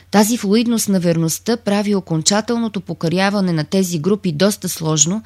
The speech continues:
тъй като прекалената агресия рискува да предизвика пренасочването на пограничниците от влиянието на една сила към друга.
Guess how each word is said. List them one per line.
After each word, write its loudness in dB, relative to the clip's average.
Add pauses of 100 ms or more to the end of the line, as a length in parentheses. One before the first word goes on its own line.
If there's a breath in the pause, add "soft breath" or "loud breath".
(320 loud breath)
тъй 0
като -4
прекалената 0
агресия 0
рискува -2
да -2
предизвика -2
пренасочването -2
на 0
пограничниците -2
от -2
влиянието 2
на 2
една 2
сила 0
към -6
друга. -4